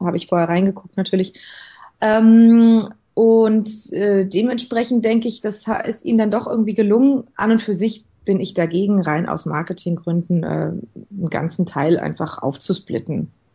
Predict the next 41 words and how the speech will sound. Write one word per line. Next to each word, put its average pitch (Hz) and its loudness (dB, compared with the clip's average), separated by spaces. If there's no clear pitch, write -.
Das 180 -6
ist - -6
meiner 180 0
Meinung 170 2
nach 170 -2
einfach 170 -6
eine 160 -2
Marketingentscheidung, 180 -2
genauso 170 -6
wie 185 -10
bei - -12
Harry - -6
Potter - -8
damals, 170 -6
das - -12
ja - -4
auch 185 -12
im 180 -2
Gespräch 175 -4
war. - -6
Aber, 190 2
ähm, 185 2
ich - -10
glaube, 190 0
es 196 -8
ist - -14
ihnen 175 -6
gelungen. 160 -10
Ich - -10
muss 240 -4
ihn 294 -10
mir 269 -2
ganz 233 -4
angucken. - -10
Ich - -18
weiß - -10
es - -14
noch - -16
nicht - -10
<laughs> - -
genau. 381 -2